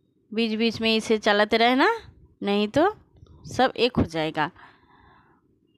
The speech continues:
हमारा जो गुलाब जामुन है, वो फ्राई हो गया है। हम गुलाब जामुन के लिए जो डाला है,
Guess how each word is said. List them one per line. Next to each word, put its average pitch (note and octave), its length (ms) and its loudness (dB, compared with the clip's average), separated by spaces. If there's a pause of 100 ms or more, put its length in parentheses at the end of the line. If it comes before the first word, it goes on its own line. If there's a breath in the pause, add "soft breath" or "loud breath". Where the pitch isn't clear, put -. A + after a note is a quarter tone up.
(240)
हमारा G#3+ 300 2
जो A3 340 2
गुलाब A3 340 2
जामुन A#3 400 2
है, A3+ 260 2 (920)
वो A3 320 2 (680)
फ्राई A3 320 2 (420)
हो A#3 100 2
गया F#3+ 200 2
है। F3+ 240 -6 (680 soft breath)
हम C#4+ 320 0
गुलाब A3+ 300 2
जामुन A#3+ 360 2
के C4 120 0
लिए C4 220 2
जो A3+ 180 2
डाला F#3 300 4
है, D4+ 280 2